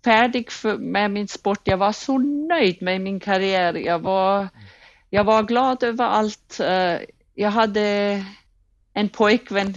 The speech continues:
ja, min nuvarande sambo, så allt var perfekt. Eh, då var det bara att sluta.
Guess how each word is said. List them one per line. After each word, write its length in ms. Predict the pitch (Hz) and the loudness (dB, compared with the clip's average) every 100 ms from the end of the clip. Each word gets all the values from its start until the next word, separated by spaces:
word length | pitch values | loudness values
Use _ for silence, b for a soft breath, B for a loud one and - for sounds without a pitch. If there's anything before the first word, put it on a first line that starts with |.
| 190 | 0
ja, 220 | 175 180 | 2 2
min 280 | 180 180 185 | -2 -6 -4
nuvarande 840 | 190 196 175 180 175 180 180 185 | -4 -4 0 0 0 0 0 -2
sambo, 580 | - - 208 233 240 247 233 B B B | -4 0 0 2 0 0 -2 B B B
så 460 | - 202 196 196 - - _ _ _ _ - - | -2 0 2 0 -2 -10 _ _ _ _ -20 0
allt 300 | 208 208 190 | 2 2 0
var 160 | 170 | -2
perfekt. 720 | 156 175 156 202 185 - _ - | -2 -6 -4 -4 -4 -10 _ -10
Eh, 360 | - 170 156 156 156 165 _ _ _ | -2 2 2 0 -4 -12 _ _ _
då 80 | - | -2
var 100 | 214 | 0
det 100 | 196 | 0
bara 260 | 147 143 | 0 -2
att 140 | 127 - | -4 -8
sluta. 500 | - 160 - 147 | -8 -8 -6 -6